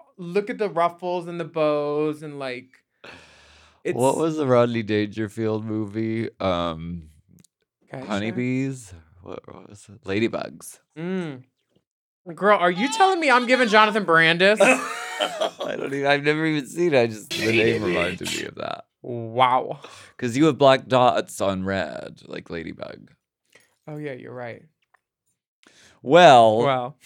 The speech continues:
Speaker 1: <laughs>
Speaker 2: some ladies
Speaker 1: Some ladies
Speaker 2: have
Speaker 1: are in a
Speaker 2: caught
Speaker 1: musical.
Speaker 2: the glamour bug, uh,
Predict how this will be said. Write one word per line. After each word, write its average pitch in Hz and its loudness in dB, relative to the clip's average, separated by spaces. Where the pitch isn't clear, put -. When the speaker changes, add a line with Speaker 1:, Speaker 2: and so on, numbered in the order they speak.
Speaker 1:
<laughs> 185 -8
Speaker 2:
some 175 4
ladies 98 0
Speaker 1:
Some - -12
ladies 139 -6
Speaker 2:
have 107 2
Speaker 1:
are 131 0
in 123 -6
a 120 -8
Speaker 2:
caught 120 4
Speaker 1:
musical. 127 -6
Speaker 2:
the 104 -6
glamour 123 2
bug, 90 0
uh, 117 -2